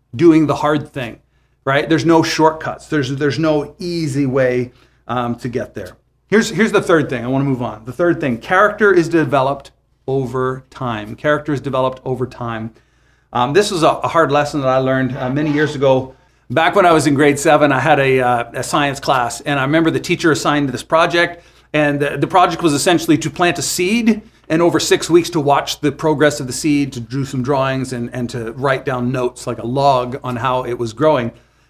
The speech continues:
Now, I often procrastinated till the last minute and did all my assignments the night before.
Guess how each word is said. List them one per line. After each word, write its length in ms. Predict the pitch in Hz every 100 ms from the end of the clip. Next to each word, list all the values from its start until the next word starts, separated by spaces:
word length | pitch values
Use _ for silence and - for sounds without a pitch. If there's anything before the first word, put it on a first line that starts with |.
| -
Now, 280 | 147 147 143
I 280 | 156 170
often 320 | 165 156 - 147
procrastinated 720 | 131 170 156 147 151 143 127
till 120 | 139
the 60 | 135
last 280 | 135 127
minute 260 | 139 151 165 127
and 80 |
did 100 | 123
all 140 | 131 127
my 140 | 127
assignments 400 | 120 135 127 127
the 80 | 123
night 180 | 120 120
before. 500 | 120 175 147 127